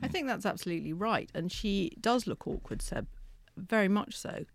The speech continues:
Rightly awkward, because it is a bit of an unjustifiable policy. She's having a good go this morning with this consultation and saying that the data's not good enough.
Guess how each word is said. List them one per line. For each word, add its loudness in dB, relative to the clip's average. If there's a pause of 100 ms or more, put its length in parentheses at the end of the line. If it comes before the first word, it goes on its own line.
(100)
Rightly 6
awkward, -2
because 0
it 0
is 4
a 0
bit -4
of -2
an 2
unjustifiable 0
policy. 0
She's -4
having 2
a 4
good 2
go 8
this 0
morning -2
with -2
this -2
consultation -2
and 0
saying 0
that -4
the -2
data's 2
not -2
good -2
enough. -6